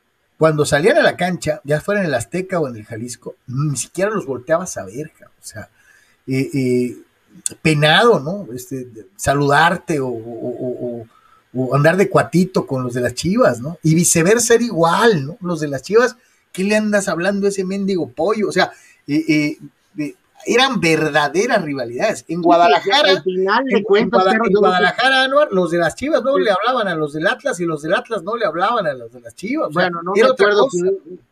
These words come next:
Speaker 2: no recuerdo que hubiera realmente seleccionados del Atlas, ¿no? Pero bueno, este,
Speaker 1: No, no, no, me
Speaker 2: hay
Speaker 1: refiero a
Speaker 2: otro
Speaker 1: los que en Guadalajara, en la ciudad,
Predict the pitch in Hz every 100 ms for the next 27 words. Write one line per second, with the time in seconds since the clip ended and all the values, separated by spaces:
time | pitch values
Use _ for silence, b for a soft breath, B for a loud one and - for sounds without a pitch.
0 | - 170 185 202 151 190 196 185 160 147
1 | 170 170 147 151 160 165 147 147 135 139
2 | 156 135 131 143 143 117 98 143 147 127
3 | 135 139 107 _ _ _ - 160 143 -
4 | 165 262 277 277 254 180 175 175 185 180
5 | 170 - 185 185 175 196 196 202 254 330
6 | 320 175 175 190 302 370